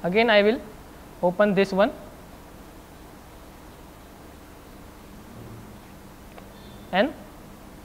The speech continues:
after simply removing this, our ball number two is coming outside.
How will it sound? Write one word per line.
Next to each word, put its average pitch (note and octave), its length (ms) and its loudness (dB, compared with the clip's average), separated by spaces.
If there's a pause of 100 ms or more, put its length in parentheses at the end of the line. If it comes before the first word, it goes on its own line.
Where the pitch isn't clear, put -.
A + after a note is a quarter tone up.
(320)
after E3+ 240 0
simply G3+ 360 0
removing G3+ 400 4
this, A#3+ 200 -2 (1000)
our G3 160 6
ball G3 240 8
number G3+ 240 6
two G3 180 2
is C#4 180 -2 (440)
coming G3+ 240 0 (220)
outside. - 340 -6